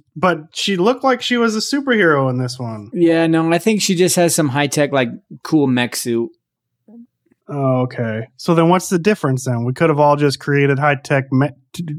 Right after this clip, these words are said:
Speaker 1: suits for a bunch of people.
Speaker 2: Yeah, um, I don't know.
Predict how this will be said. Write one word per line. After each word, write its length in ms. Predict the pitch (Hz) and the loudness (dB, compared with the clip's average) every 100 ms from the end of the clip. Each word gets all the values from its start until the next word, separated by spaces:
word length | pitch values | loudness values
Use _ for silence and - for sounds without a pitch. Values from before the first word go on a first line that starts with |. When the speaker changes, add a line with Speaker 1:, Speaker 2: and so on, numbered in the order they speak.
| - _ _ - - | -14 _ _ -20 -16
Speaker 1:
suits 800 | - - 196 175 170 - - - _ _ _ _ | -2 2 4 2 0 -8 -8 -12 _ _ _ _
for 240 | - 143 139 | -4 0 2
a 40 | |
bunch 220 | 147 139 | 2 0
of 100 | 135 | -2
people. 600 | 170 180 147 147 156 - _ _ _ _ _ _ _ _ _ _ _ - | 0 0 2 2 2 -4 _ _ _ _ _ _ _ _ _ _ _ -14
Speaker 2:
Yeah, 460 | 135 147 160 160 | -8 -4 -4 -6
um, 840 | 165 165 143 147 151 151 151 135 120 - | -8 -10 -12 -12 -10 -10 -10 -10 -12 -4
I 140 | 202 226 | 0 2
don't 120 | |
know. 120 | 220 | 2